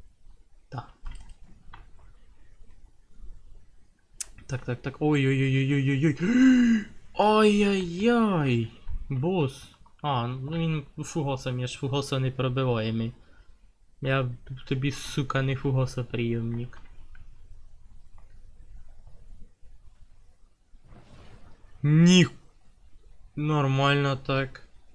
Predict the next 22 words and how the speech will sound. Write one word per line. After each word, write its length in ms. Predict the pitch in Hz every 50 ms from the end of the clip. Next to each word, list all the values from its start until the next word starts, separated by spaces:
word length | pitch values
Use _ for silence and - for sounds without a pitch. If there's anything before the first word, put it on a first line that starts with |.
| - - - - - - - - - - -
Не 160 | 143 143 147
встиг 400 | 139 - - - - 147 139 - -
виїхати 640 | 139 143 147 143 143 139 - - 135 131 - - 131
вже. 240 | 127 123 131 135 135 - - - - - -
Одна, 280 | - 143 131 214 262 -
що 160 | - 302 247
П 180 | - - 147 139
Т 200 | - 185 202 214
шкам 360 | - - - 156 131 127 123
большой 460 | 127 127 127 120 - - 147 139 131
взрыв, 340 | 123 120 131 135 131 123 117
ну 120 | 117 117
от 180 | 117 - - -
нахера 720 | 131 135 131 - - 165 165 165 170 175 175 165 139 123
просто? 640 | - - - 120 120 117 - - - - - 120 113 120 123 - - - - - - - - - - - _ - - - -
Це 100 | 135 127
ж, 240 | - - - - - - _ -
ну, 340 | 147 143 147 151 151 156 156
ніякої 760 | 156 160 160 160 143 143 151 165 165 160 - - 143 139 139
ролі 260 | 151 143 135 127 123
не 320 | 127 127 131 135 135 123 127
грає. 420 | 131 131 123 117 107 107 113 117